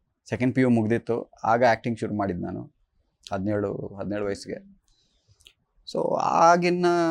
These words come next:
ಆ ರೆಕಗ್ನಿಷನ್ನು ಇದು ಎಲ್ಲ ಆವಾಗ ಒಂದು ಚೆನ್ನಾಗಿರೋದು. And ಒಳ್ಳೊಳ್ಳೆ ಪಾತ್ರಗಳೆಲ್ಲ ಮಾಡ್ತಾ ಇದ್ವು. ಮೊದಲನೇ ಸೀರಿಯಲಲ್ಲೇ ಭಾರತಿ ಅವರ ಮೊಮ್ಮಗನ್ ಪಾತ್ರ, ಆ, and ಒಳ್ಳೆ ಮುದ್ದಾದ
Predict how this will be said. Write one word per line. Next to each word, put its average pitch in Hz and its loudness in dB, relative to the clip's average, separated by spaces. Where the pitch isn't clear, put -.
ಆ 131 0
ರೆಕಗ್ನಿಷನ್ನು 131 2
ಇದು 123 -2
ಎಲ್ಲ 131 -2
ಆವಾಗ 127 2
ಒಂದು 113 -2
ಚೆನ್ನಾಗಿರೋದು. 110 0
And 143 6
ಒಳ್ಳೊಳ್ಳೆ 156 12
ಪಾತ್ರಗಳೆಲ್ಲ 135 10
ಮಾಡ್ತಾ 120 6
ಇದ್ವು. 113 4
ಮೊದಲನೇ 123 4
ಸೀರಿಯಲಲ್ಲೇ 131 8
ಭಾರತಿ 120 6
ಅವರ 110 6
ಮೊಮ್ಮಗನ್ 113 2
ಪಾತ್ರ, 104 2
ಆ, 101 -4
and 120 2
ಒಳ್ಳೆ 120 6
ಮುದ್ದಾದ 101 0